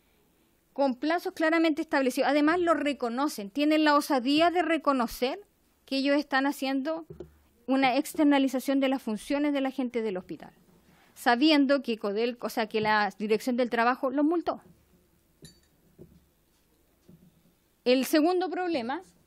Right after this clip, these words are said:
tenemos una modificación al sistema de acceso de hora, que en varias, o sea, si ustedes se fijan, nosotros, eh,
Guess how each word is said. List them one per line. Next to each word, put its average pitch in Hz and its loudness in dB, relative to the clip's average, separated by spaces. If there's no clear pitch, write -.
tenemos 311 0
una 311 0
modificación 302 -2
al 269 0
sistema 311 -4
de 277 -4
acceso 302 -10
de 311 0
hora, 262 -4
que 233 -10
en 247 -6
varias, 320 -2
o 269 -10
sea, - -8
si - -12
ustedes 277 -6
se 285 -4
fijan, 320 -6
nosotros, 254 -6
eh, 233 -6